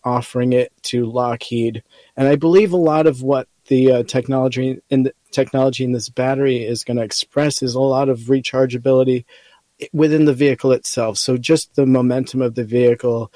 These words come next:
is gonna recharge the battery, you know, and so it's one of those old school things where hopefully,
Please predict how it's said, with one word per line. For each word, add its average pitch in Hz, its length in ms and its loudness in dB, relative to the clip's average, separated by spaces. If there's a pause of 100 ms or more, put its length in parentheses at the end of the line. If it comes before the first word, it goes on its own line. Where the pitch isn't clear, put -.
(220)
is 123 160 -8
gonna 127 180 -2
recharge 113 520 -2
the 117 200 -2
battery, 110 560 -4 (220)
you 120 60 -6
know, 117 180 -8
and 113 100 -12
so 113 460 -6 (1000)
it's - 260 -4
one 156 140 6
of 147 60 4
those 143 280 6
old 147 260 6
school 139 480 2
things 135 560 -2
where 123 280 0
hopefully, 131 880 0